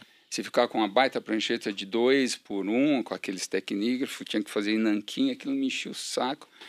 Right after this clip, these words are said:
Um ano aguentei, dois <laughs> anos, já tava, né, cansado. Eu falei com o meu diretor, falei, "Eu vou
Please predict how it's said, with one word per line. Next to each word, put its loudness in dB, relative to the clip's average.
Um 10
ano 8
aguentei, 4
dois 4
<laughs> 2
anos, 6
já 4
tava, 4
né, 2
cansado. 4
Eu 2
falei 4
com -6
o 0
meu 2
diretor, 0
falei, 2
"Eu 2
vou 4